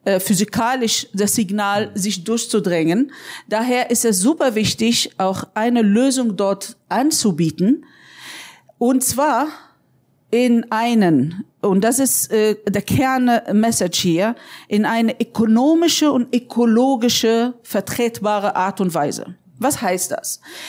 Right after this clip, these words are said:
Ähm, wenn wir einen fünf G Mass Deployment haben wollen, dann würde es heißen für unsere Kunden,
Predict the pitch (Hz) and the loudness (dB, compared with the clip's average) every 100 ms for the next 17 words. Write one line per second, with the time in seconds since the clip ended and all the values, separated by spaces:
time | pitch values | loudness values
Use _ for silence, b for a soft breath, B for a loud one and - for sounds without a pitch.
0 | B B B _ 208 214 220 220 214 247 | B B B _ 0 2 0 -4 -2 2
1 | 269 285 269 262 254 254 254 226 302 320 | 2 2 2 2 0 -2 -4 -2 0 2
2 | 240 269 269 - 240 277 285 240 269 269 | 0 0 0 2 2 4 2 -2 -2 0
3 | 277 247 208 202 214 208 180 175 196 269 | 2 2 0 0 0 0 0 2 2 0
4 | 269 B B B 220 226 214 240 262 262 | -2 B B B -2 0 2 0 0 0
5 | 269 302 269 262 254 247 254 247 - 294 | 0 2 0 0 2 0 0 -2 2 2
6 | 254 233 254 | 4 4 2